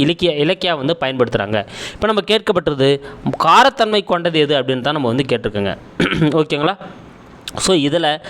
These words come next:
கால்சியம் ஆக்சைடு தான் வந்து காரத்தன்மை கொண்டது, சிலிக்கான் டை ஆக்சைடு வந்து பார்த்தீங்கன்னா, அமிலத்தன்மை கொண்டது. ஓகேங்களா? அப்போ சி ஏ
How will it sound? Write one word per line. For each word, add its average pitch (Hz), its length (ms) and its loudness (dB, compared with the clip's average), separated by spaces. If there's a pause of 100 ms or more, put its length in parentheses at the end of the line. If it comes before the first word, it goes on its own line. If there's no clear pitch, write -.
(380)
கால்சியம் 233 600 2
ஆக்சைடு 165 400 2
தான் 151 120 2
வந்து 143 160 0 (100)
காரத்தன்மை 139 480 0 (100)
கொண்டது, 113 300 2 (420)
சிலிக்கான் 202 400 2
டை 156 160 2
ஆக்சைடு 131 280 2
வந்து 123 160 0
பார்த்தீங்கன்னா, 123 320 0 (520)
அமிலத்தன்மை 143 640 0 (380)
கொண்டது. 92 460 -4 (800)
ஓகேங்களா? 135 360 0 (420)
அப்போ 214 180 0 (520)
சி - 160 0 (120)
ஏ 190 40 6